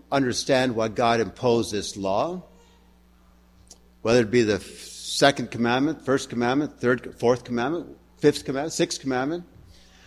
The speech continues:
Why should I, what difference does it make if I have, uh, thoughts of stealing? What difference does it make if I have thoughts against the ninth commandment?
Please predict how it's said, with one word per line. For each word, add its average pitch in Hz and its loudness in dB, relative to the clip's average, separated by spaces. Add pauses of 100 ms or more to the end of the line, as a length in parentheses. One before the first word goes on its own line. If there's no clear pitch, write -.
(120)
Why 196 4
should 196 4
I, 165 8 (200)
what 170 2
difference 202 8
does 147 -4
it 143 8
make 143 4 (680)
if 180 4
I 131 8
have, 127 4 (120)
uh, 110 -2
thoughts 139 4
of 110 -4
stealing? 107 2
What 202 -2
difference 196 4
does 139 4
it 123 2
make 127 4
if 117 -4
I 113 0
have 113 0
thoughts 123 4
against 110 0
the 92 -4 (200)
ninth 127 2
commandment? 90 -6